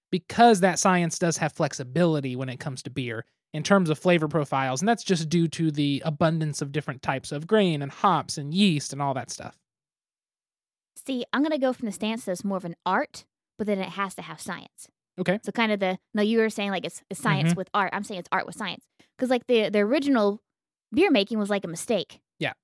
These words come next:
Speaker 2: They're like, "Well, well, what kind of other stuff can we add to this to actually make it flavorful or to make it not taste like bread or to have less dirt in it?"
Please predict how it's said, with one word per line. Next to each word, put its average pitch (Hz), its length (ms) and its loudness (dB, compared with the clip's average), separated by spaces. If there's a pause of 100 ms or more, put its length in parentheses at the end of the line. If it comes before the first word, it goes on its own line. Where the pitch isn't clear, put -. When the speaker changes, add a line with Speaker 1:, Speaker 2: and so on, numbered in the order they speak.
(240)
Speaker 2:
They're 226 120 4
like, 214 140 2
"Well, 233 280 0
well, 220 120 2
what 285 120 4
kind 294 140 2
of 262 80 2
other 339 160 2
stuff 214 240 0
can 233 120 0
we 220 80 0
add 196 220 0
to 208 60 -6
this 190 180 0
to 220 80 -4
actually 196 260 -2
make 202 180 -2
it 190 140 -8
flavorful 208 640 -2
or 196 140 0
to 208 100 -8
make 202 200 -2
it 196 140 -2 (300)
not 214 180 0
taste 220 220 0
like 208 160 0
bread 190 400 0 (260)
or 196 340 4
to 202 120 -6
have 214 200 0
less 220 180 2
dirt 226 260 2
in 170 100 -10
it?" - 100 -14